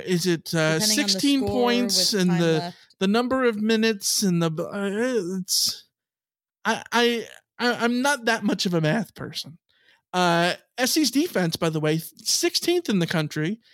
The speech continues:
Speaker 1: in defensive available yards. They're holding teams to thirty-two point five percent available yards on non-garbage drives. So we're gonna say thirty-five percent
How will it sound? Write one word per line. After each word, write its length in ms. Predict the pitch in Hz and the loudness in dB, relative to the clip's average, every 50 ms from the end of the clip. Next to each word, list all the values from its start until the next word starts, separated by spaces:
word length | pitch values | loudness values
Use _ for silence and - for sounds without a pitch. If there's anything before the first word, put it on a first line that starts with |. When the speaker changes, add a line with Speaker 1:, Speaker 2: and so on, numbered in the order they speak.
| _ _ _ | _ _ _
Speaker 1:
in 120 | - 185 185 | -6 -4 -2
defensive 460 | 196 - - 277 339 370 - 311 247 | -2 -2 0 -2 -2 -2 -2 -2 -2
available 380 | 214 180 175 170 160 160 160 156 | 0 0 2 2 2 2 0 0
yards. 360 | 151 160 147 156 165 - - - - - _ _ | 0 0 -2 -2 -4 -6 -8 -10 -16 -20 _ _
They're 160 | 330 370 415 | -2 0 2
holding 300 | 370 349 311 285 247 226 | 2 2 2 2 2 2
teams 260 | 190 220 214 214 196 | 2 2 2 2 2
to 80 | - 208 | 0 -2
thirty-two 720 | 196 - 226 226 233 233 233 226 - - 226 220 220 220 208 | -2 -2 0 0 0 0 -2 -4 -2 0 2 2 2 0 0
point 380 | 202 - - 220 214 196 - _ - | -2 -2 -2 -2 -2 -2 -6 _ -4
five 500 | 190 180 175 170 165 170 170 180 185 - _ _ _ _ _ _ _ _ _ | -2 0 2 2 2 2 2 0 -2 -8 _ _ _ _ _ _ _ _ _
percent 400 | 196 180 170 - 190 170 160 - | -2 0 0 2 2 2 0 0
available 320 | - 170 170 165 156 165 165 | 0 0 0 0 0 0 0
yards 320 | 160 156 151 151 156 147 | 2 2 2 0 0 0
on 220 | 165 156 160 160 | -2 -2 0 0
non-garbage 960 | 156 156 151 151 151 156 156 156 156 - 156 151 151 151 147 156 160 170 - - | 2 2 2 2 0 0 -2 -4 -2 -2 0 0 0 0 0 -2 -4 -4 -6 -4
drives. 680 | - 220 262 269 220 156 123 - - - - - - - - - _ _ _ _ _ | -2 -2 -2 -2 -4 -6 -8 -10 -10 -10 -10 -10 -12 -16 -20 -20 _ _ _ _ _
So 260 | - - 226 220 208 | -4 0 2 2 2
we're 220 | 208 214 233 302 | 2 2 0 0
gonna 140 | 330 320 277 | 2 2 2
say 180 | 220 - 247 220 | 2 2 2 0
thirty-five 640 | - - - 294 330 339 320 277 233 254 233 214 208 | 0 -2 0 2 2 4 2 2 2 2 2 2 0
percent 640 | 208 190 156 - 180 165 160 156 - - - - | 0 0 0 2 2 2 2 0 -2 -4 -6 -6